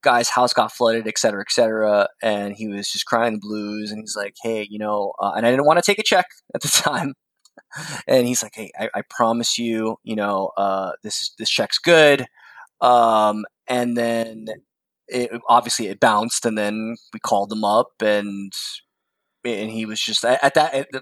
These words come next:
funny part was, it, it all of a sudden it became our fault. Like, "Oh, how dare you charge me this much for this, blah, blah, blah." And it was like, wow. So I was kind enough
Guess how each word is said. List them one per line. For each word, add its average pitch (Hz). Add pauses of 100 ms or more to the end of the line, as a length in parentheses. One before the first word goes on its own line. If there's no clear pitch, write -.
funny 170
part 131
was, 113 (680)
it, 156
it 151
all 147
of 147
a 143
sudden 139
it 127
became 123
our 117
fault. 117
Like, 110
"Oh, 123
how 139
dare 131
you 127
charge 127
me 120
this 120
much 127
for 110
this, 135
blah, -
blah, 110
blah." 131
And 120
it 120
was 120
like, 117 (160)
wow. 123
So 120
I 120
was 120
kind 135
enough 139